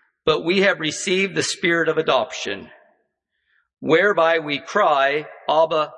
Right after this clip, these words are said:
Father.'" When we get saved,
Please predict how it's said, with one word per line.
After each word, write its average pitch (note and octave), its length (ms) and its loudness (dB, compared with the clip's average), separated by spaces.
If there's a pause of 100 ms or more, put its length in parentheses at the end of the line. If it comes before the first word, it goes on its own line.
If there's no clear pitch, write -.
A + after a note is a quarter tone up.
(360)
Father.'" A2 560 0 (1600)
When F3+ 320 2
we A3+ 320 0
get G#3+ 380 -2
saved, D#3 880 -2